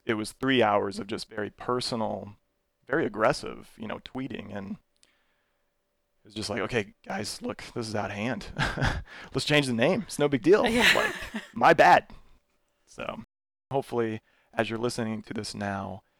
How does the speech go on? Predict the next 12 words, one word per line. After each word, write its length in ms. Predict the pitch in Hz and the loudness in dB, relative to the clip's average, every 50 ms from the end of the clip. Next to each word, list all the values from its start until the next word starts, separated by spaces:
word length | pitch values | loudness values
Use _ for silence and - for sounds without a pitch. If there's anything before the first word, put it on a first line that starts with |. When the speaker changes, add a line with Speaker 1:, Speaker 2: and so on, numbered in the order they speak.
| _ _ _ | _ _ _
Speaker 1:
all 180 | - 123 120 120 | 4 6 6 6
of 80 | 117 107 | 6 2
it's, 380 | 107 - - - - - - _ _ _ _ _ | -2 -6 -8 -10 -12 -14 -16 _ _ _ _ _
you 80 | - 110 | -18 -16
know, 60 | 95 | -14
hopefully 420 | 101 - - 127 - - 117 107 | -4 -2 -2 -2 -2 -4 -6 -6
water 440 | 107 101 101 98 104 104 101 101 101 | -4 -4 -4 -4 -4 -4 -4 -6 -6
under 140 | 101 98 95 | -8 -8 -10
the 80 | - | -10
bridge. 440 | 214 - 92 95 - - - - - _ _ | -12 -12 -10 -12 -12 -12 -14 -16 -20 _ _
So. 280 | _ - - - - - - _ _ _ _ _ _ | _ -16 -16 -16 -16 -16 -20 _ _ _ _ _ _
Speaker 2:
Yeah. 400 | - 165 160 160 165 160 - - | -18 -14 -10 -8 -8 -8 -8 -10